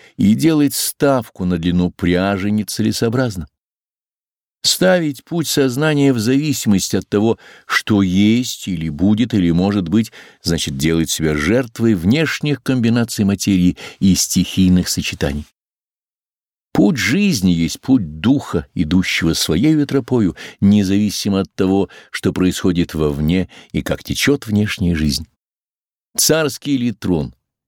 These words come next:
кельи ли монастыря, шатёр ли кочевника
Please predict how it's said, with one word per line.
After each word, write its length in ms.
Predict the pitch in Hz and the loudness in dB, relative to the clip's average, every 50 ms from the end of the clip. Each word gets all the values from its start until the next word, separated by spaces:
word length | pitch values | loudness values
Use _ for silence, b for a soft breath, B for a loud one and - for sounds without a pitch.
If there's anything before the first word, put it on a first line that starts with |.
| _ _ _ _ _ _ - | _ _ _ _ _ _ -2
кельи 460 | - 117 117 120 117 117 120 120 120 | 2 2 4 4 2 2 2 0 0
ли 240 | 117 117 117 110 110 _ _ _ _ | 0 -2 -4 -4 -6 _ _ _ _
монастыря, 720 | - 87 95 95 101 - - - - 95 87 85 82 - _ _ _ _ _ _ _ _ _ _ _ | -2 0 0 0 0 -2 -2 -2 0 0 0 0 -2 -6 _ _ _ _ _ _ _ _ _ _ _
шатёр 480 | - - 135 117 110 - 120 120 120 117 | -2 0 0 0 0 2 2 2 2 2
ли 220 | 117 120 123 117 | 0 0 0 -2
кочевника 640 | - 120 113 - - 123 117 107 107 104 90 - - | -2 -4 -6 -4 -4 -2 -2 0 -2 -2 -4 -6 -10